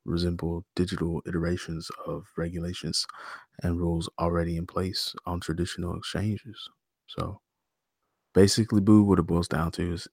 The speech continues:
any tokens listed on the platform must have a minimum value of a penny,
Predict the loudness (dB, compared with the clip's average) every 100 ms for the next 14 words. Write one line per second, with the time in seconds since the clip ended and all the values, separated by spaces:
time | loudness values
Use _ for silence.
0 | 0 2 2 0 -2 -4 -4 -6 -4 -2
1 | -2 -4 -4 -6 -6 -8 -8 -12 -6 -6
2 | -4 -2 -4 -6 _ _ -20 _ _ -2
3 | 2 4 4 2 0 2 2 2 -2 -6
4 | -6 -4 -4 -6